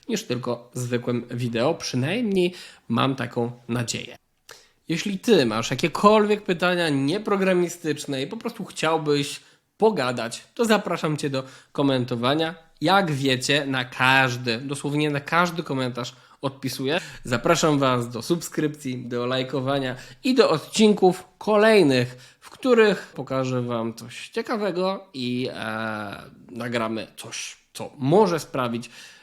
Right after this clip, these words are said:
że, no, zarobicie trochę więcej kasy, zrobicie nieco ciekawszy kod i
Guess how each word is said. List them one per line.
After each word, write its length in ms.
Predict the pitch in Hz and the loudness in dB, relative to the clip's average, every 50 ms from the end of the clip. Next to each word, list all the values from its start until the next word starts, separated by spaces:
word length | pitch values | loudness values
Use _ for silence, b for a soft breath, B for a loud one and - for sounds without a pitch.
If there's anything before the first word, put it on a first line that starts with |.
| B - | B -10
że, 400 | 123 139 156 208 254 370 359 339 - - _ _ _ _ | -10 -6 -4 -4 -2 -4 -4 -6 -10 -14 _ _ _ _
no, 300 | 698 679 740 - - - _ _ _ _ | -18 -18 -18 -18 -20 -20 _ _ _ _
zarobicie 480 | - 127 113 123 120 120 113 - - 98 | -10 -8 -6 -6 -6 -8 -8 -10 -12 -14
trochę 220 | - 131 120 - | -12 -10 -8 -6
więcej 280 | 131 147 156 156 196 196 | -4 -4 -4 -4 -6 -6
kasy, 380 | - 240 220 220 - 185 180 175 - | -6 -6 -6 -6 -6 -8 -8 -8 -10
zrobicie 600 | - 131 127 127 117 113 110 117 117 120 120 113 | -10 -8 -6 -4 -4 -4 -4 -6 -6 -4 -4 -2
nieco 260 | 117 123 139 139 196 196 | 0 0 0 -2 -2 -4
ciekawszy 440 | - 233 - 233 226 - - 208 | -6 -6 -6 -8 -8 -8 -8 -10
kod 460 | 196 - 196 170 156 156 147 139 - - _ _ - | -10 -8 -6 -4 -4 -4 -4 -6 -8 -12 _ _ -6
i 260 | 370 339 320 294 294 | -4 -2 -2 -2 -4